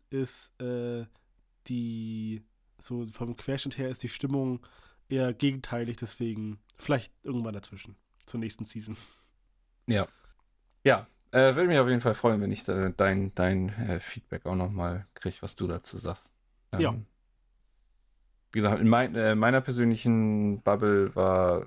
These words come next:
Speaker 2: war das nicht so vertreten. Also ich hab wenig darüber gehört oder gelesen. Äh, Anna und Mutsumi sagten ja, dass sie da relativ viel drüber gehört und gelesen haben. Dass er doch nicht so unterhundig war, wie ich ihn empfunden hab.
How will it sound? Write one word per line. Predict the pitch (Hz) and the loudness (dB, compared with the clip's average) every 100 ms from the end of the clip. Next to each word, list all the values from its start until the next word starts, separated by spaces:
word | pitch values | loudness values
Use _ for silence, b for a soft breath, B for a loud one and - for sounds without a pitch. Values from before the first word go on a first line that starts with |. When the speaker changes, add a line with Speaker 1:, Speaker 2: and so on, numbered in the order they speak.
| - | -4
Speaker 2:
war | 87 | -4
das | 95 - | -4 -6
nicht | 131 | -4
so | 156 | -4
vertreten. | - 120 - 127 117 110 | -2 -4 0 0 0 -2
Also | 101 | -4
ich | - | -8
hab | - | -4
wenig | 104 131 135 | 0 2 2
darüber | 120 117 117 113 113 - | 0 2 2 2 0 -10
gehört | - 107 107 113 _ _ - - - _ _ _ 131 123 120 | -2 0 0 -2 _ _ -20 -20 -20 _ _ _ 6 6 4
oder | 98 107 | 0 -2
gelesen. | 104 107 107 117 113 110 110 110 104 | -2 -2 4 4 4 4 4 4 2
Äh, | - 101 98 | 0 2 4
Anna | 107 107 | 4 4
und | 104 | 4
Mutsumi | 113 120 123 113 | 2 2 2 2
sagten | 107 107 - 107 | 4 2 2 2
ja, | 104 | 4
dass | 101 - | 4 2
sie | 110 107 | 0 4
da | 101 | 4
relativ | 95 95 92 - - | 4 4 2 -2 -12
viel | - 123 156 165 - | 0 2 4 0 -4
drüber | - 147 143 | -6 0 2
gehört | 135 143 135 131 | 2 4 6 4
und | 135 | 2
gelesen | 131 127 131 127 127 131 | 0 2 4 4 2 4
haben. | 123 123 123 131 - _ _ _ _ _ _ _ _ _ _ _ _ _ - _ | 4 6 2 0 -8 _ _ _ _ _ _ _ _ _ _ _ _ _ -20 _
Dass | 113 - | -4 2
er | |
doch | - 110 | 2 4
nicht | 117 - | 2 4
so | 117 | 2
unterhundig | 110 117 110 113 110 107 - | 4 6 4 4 2 0 2
war, | 107 101 | 2 4
wie | 101 | 0
ich | - | -2
ihn | 101 | -2
empfunden | 95 - 123 - 135 | -2 0 0 2 0
hab. | 127 | 0